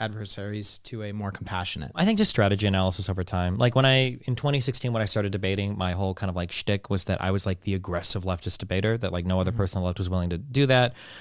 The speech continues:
Speaker 2: Um, but just, like, over time, as I talked to people, as I communicate to people, as I learn and understand more about people, I start to realize that, like, if I change somebody's mind, to change somebody's mind, I have to understand where they're coming from. Otherwise, it's basically, like,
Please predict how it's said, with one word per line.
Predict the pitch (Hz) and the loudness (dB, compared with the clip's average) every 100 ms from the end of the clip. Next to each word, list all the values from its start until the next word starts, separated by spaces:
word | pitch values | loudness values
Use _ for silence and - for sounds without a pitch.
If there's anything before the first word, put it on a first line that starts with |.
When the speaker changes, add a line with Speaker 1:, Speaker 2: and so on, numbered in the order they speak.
| - | -2
Speaker 2:
Um, | 110 107 104 107 | 4 6 6 6
but | 160 | 4
just, | 185 | 4
like, | 180 139 | 4 4
over | 131 135 | 2 2
time, | 120 113 | 4 2
as | 101 | 2
I | 98 | 2
talked | 139 135 | 2 2
to | - | 2
people, | 127 123 | 2 4
as | 104 | 4
I | 95 | 4
communicate | 107 104 98 | 4 4 4
to | |
people, | 104 98 | 2 2
as | 98 | 2
I | 98 104 | 0 0
learn | 104 110 104 | 2 4 2
and | 101 | 2
understand | 98 92 127 120 | 0 0 2 4
more | 117 | 4
about | 110 107 | 4 2
people, | 113 - 104 104 - - | 0 4 2 2 -6 -2
I | 101 | 0
start | 113 - | 2 2
to | 101 | 2
realize | 104 101 101 101 | 4 4 4 2
that, | 98 | 0
like, | 92 92 - - - | 0 -2 -10 -20 -8
if | 107 | 2
I | 104 101 | 4 2
change | - 170 160 | 2 4 4
somebody's | - 127 110 | 4 2 2
mind, | 107 104 98 | 2 2 2
to | 104 | 2
change | - 147 - | 4 4 4
somebody's | 117 101 | 2 4
mind, | 101 | 4
I | 107 | 2
have | |
to | - | 2
understand | 107 101 98 | 2 2 0
where | 95 | 0
they're | 85 | 0
coming | 98 104 | 0 0
from. | 107 131 139 - - - | 4 4 4 0 -8 0
Otherwise, | 120 123 113 107 98 | 4 6 6 6 2
it's | - | 0
basically, | 104 - 92 | 0 2 0
like, | 92 90 | 0 -2